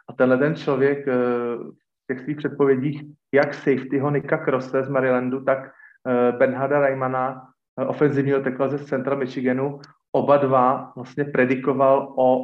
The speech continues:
okolo výš, než, eh, vlastně skončili ve třetím kole. Takže nechci říct, že by,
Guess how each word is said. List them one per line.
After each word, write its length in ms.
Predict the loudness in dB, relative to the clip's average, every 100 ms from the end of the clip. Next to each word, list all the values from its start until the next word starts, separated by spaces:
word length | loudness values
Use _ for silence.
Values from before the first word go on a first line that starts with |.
| -4
okolo 380 | -8 -2 0 0
výš, 360 | -2 -4 -6
než, 420 | -6 -6 -12 -10
eh, 80 | -4
vlastně 360 | -2 -4 -6 -10
skončili 480 | -4 -4 -2 0 2
ve 100 | 2
třetím 380 | -2 -4 -6
kole. 460 | 0 2 4 2 -6 -18 -20 -20 _
Takže 260 | -4 -2 0
nechci 280 | 0 -2 -4
říct, 160 | -2
že 400 | 2 4 6 6 4
by, 140 | -6